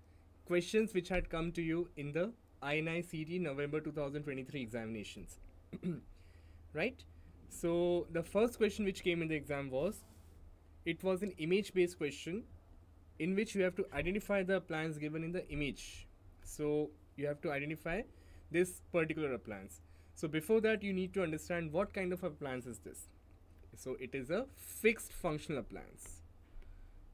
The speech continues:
It is a fixed functional appliance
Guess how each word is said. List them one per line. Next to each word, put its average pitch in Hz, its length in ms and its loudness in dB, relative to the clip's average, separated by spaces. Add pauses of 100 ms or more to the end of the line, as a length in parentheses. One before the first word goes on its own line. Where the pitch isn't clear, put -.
It 110 140 -8
is 120 160 -4
a 262 140 0 (420)
fixed - 400 2 (1800)
functional 151 640 -2 (1000)
appliance 135 840 -2